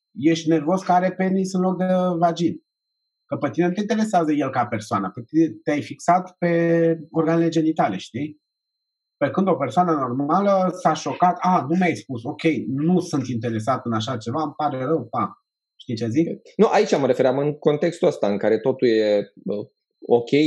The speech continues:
Speaker 2: decent, nimeni nu se omoară, nimeni nu se bate. Aici era dilema dacă e trans, să nu-ți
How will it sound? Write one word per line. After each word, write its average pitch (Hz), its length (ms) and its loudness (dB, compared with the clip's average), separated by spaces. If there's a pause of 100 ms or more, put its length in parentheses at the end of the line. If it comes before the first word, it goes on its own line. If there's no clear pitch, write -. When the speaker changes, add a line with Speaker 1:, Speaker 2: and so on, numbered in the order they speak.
(120)
Speaker 2:
decent, 127 560 2
nimeni 127 280 2
nu 113 60 0
se - 160 -2
omoară, 120 300 2
nimeni 120 220 0
nu - 60 -8
se 101 140 0
bate. 156 420 0
Aici 165 140 2
era 151 200 4
dilema 123 320 2
dacă 135 220 0
e 113 160 0
trans, 127 500 0 (680)
să - 300 0
nu-ți 220 460 0